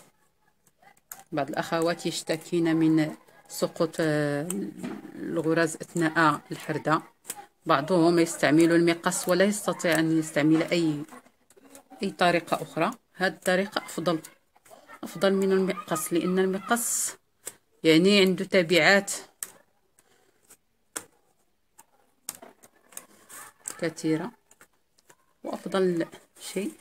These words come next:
تأكد بأنها نزلت جيدا. ثم آتي إلى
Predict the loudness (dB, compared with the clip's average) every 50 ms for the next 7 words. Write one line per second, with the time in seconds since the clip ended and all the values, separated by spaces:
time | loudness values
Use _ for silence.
0 | -16 -16 -16 -16 _ _ -20 -20 -20 _ _ _ _ _ _ _ _ _ -20 -20
1 | _ _ _ _ -18 -18 -18 _ _ _ -4 -4 -4 -4 -6 -6 -4 -2 0 0
2 | 0 0 2 0 0 0 -2 -2 0 0 0 0 -2 -4 -4 -4 -2 0 0 0
3 | 0 0 0 -2 -2 -4 -4 -6 -10 -14 -20 -20 -20 _ -20 -20 -20 -20 -20 _
4 | _ _ _ -20 -20 _ -20 -20 -20 -20 -20 _ -20 _ _ _ _ _ _ _
5 | _ _ -20 -20 -18 _ -16 -16 -16 _ _ _ _ _ _ _ _ _ _ _
6 | _ _ -10 -8 -6 -4 -4 -4 -4 -4 -6 -8 -10 -10 -8 -6 -6 -6 -6 -6
7 | -8